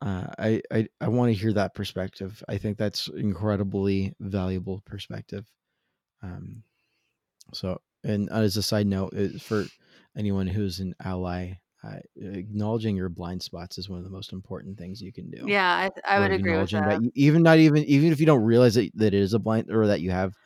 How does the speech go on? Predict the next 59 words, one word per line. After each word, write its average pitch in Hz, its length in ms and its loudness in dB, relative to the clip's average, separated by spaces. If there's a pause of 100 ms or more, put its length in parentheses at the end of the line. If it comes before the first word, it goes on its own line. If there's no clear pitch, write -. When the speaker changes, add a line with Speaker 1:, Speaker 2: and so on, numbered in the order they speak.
(320)
Speaker 1:
certain 107 300 -4
blind 104 180 -2
spots, 107 160 -2
just 101 200 -2
being 107 180 2
aware 98 240 2
that 95 100 -2
you 98 140 -2
might 95 240 -2
have 90 260 -8
them - 240 -14
and 98 220 -10
just 104 240 -6 (360)
being 110 280 2
very 110 240 4
open 104 320 -2
and 101 160 0
being, 110 320 2 (1000)
listening 113 600 0
to 120 120 0
other 95 220 -2
people 101 320 -8
is 95 100 -6
one 98 80 -6
of 92 60 -6
the 92 40 -8
most 92 240 -10
valuable 92 400 -8
thing 87 200 -16
we - 100 -20
can - 140 -8
do 151 60 -2
as - 20 0
Speaker 2:
Yeah. 82 300 2
Speaker 1:
humans, - 200 -8
as - 160 -14
a 98 100 -8
general 92 600 -8 (100)
Speaker 2:
And 277 240 0
as 277 60 2
Speaker 1:
statement. - 0 -
Speaker 2:
somebody 330 320 2
who 285 100 4
has 254 180 4
Speaker 1:
Like 247 60 -10
Speaker 2:
experiences 226 800 2
that 190 160 -2
you 180 180 -2
lack 156 420 2
tells 170 360 0
you 180 100 -4
you're 165 200 -4
wrong, 156 420 -2
you 269 140 4
need 233 220 4
to 175 80 -10
listen 170 280 -4
to 151 100 -10
them. - 400 -8